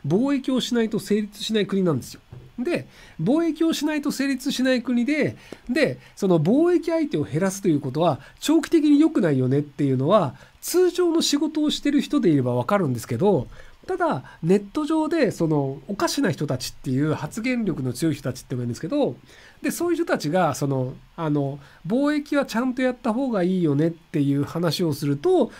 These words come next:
バッシングしたりをする人、いや、あの、攻撃したりとかいうのがあるので、無言で通すっていうのがあるんですよね。要は、あの、この話題を出すと、めんどくさいやつが絡んでくるから、話題を出さないっていうのが割と一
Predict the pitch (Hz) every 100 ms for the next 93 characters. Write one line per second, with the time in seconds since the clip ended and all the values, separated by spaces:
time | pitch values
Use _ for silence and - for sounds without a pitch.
0 | - 156 139 - 233 226 - 262 202 143
1 | 143 131 - 151 160 175 139 131 131 208
2 | 214 - 226 214 151 143 135 135 170 349
3 | 254 - - 160 185 214 320 302 294 294
4 | 302 - 120 - 131 123 117 113 110 113
5 | 156 247 - _ - - - - - 302
6 | 220 139 127 127 123 - 285 339 339 339
7 | 339 330 330 - 220 190 135 156 247 302
8 | - - 330 254 165 139 131 147 170 180
9 | - 131 120 135 226 165 - - 143 165
10 | 233 254 226 254 247 151 131 - 143 151
11 | 269 370 254 233 185 160